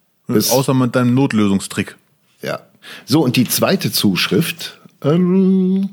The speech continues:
Speaker 2: ist dann schon etwas ausführlicher gewesen. Äh, da scheint wirklich jemand sich, äh, so ein bisschen in unseren, äh, Podcast verliebt zu haben.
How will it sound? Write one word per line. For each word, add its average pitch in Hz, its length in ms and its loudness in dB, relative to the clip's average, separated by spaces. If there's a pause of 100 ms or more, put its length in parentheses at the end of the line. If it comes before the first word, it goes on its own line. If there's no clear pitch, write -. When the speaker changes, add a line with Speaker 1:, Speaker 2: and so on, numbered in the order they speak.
(680)
Speaker 2:
ist 131 240 0
dann 117 140 2
schon 110 300 2
etwas 101 360 0
ausführlicher 117 680 2
gewesen. 87 680 -2
Äh, - 240 -4
da 101 140 -2
scheint 113 360 0
wirklich 107 380 2
jemand 104 300 2
sich, - 460 -4
äh, 95 140 0
so 185 120 0
ein 180 100 2
bisschen 147 320 0
in 110 140 0
unseren, 98 640 2
äh, 90 320 -2 (340)
Podcast 101 440 -2
verliebt 90 280 0
zu 73 200 -2
haben. 107 300 -2